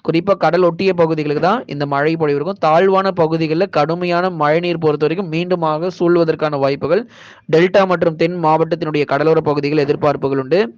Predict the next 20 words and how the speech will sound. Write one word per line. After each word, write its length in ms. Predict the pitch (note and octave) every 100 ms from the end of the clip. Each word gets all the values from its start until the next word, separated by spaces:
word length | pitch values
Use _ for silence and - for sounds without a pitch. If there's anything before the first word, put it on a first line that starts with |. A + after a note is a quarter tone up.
| _
இப்பவே 420 | C#3 D3 E3+ F#3+
நீங்க 180 | F#3 D#3
எச்சரிக்கை 400 | C#3 E3 D#3+ D3+
ஆகிடுறது 360 | D3 C#3+ D3+
நல்லது. 440 | F3 C#3+ C3+ B2+ - _ - - _ _
இன்றைய 440 | D#3+ F3+ A3 A#3 A3
மழை 260 | E3+ F3
வாய்ப்புகள். 440 | F3 E3+ D#3+ C#3 -
சரி, 240 | - F3+
அடுத்து 340 | F#3 D3+ G3+ A#3
வரக்கூடிய 400 | G#3 G3+ F#3+ F3+
நாட்கள் 300 | F3+ F3 F3+
இருக்கட்டும், 380 | E3 E3 D#3+ F#3+
இன்றைக்கு 480 | D#3+ E3+ F#3+ F#3+
மழை 260 | F#3 E3 F3
வருமா 420 | E3+ E3 D#3+ D#3+
அப்படின்னு 160 | C#3+ D3+
சொல்லி 220 | C#3+ D3+
பலரும் 360 | D#3 C#3 C#3+ C#3+
கேட்டிருந்தீங்க. 640 | C#3 C3+ C#3 C3 B2 E3